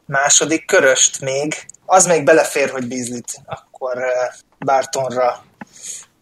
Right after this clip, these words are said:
kicseréljük, de még egy második köröst azért, azt, azt már sokallom.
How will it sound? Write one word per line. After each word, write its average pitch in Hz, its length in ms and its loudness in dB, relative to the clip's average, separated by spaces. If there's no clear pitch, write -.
kicseréljük, 151 500 2
de 131 320 2
még 143 300 -6
egy 127 100 -6
második 135 560 -4
köröst 127 420 -6
azért, 127 440 -10
azt, - 340 -8
azt - 180 -6
már - 140 -6
sokallom. - 640 -4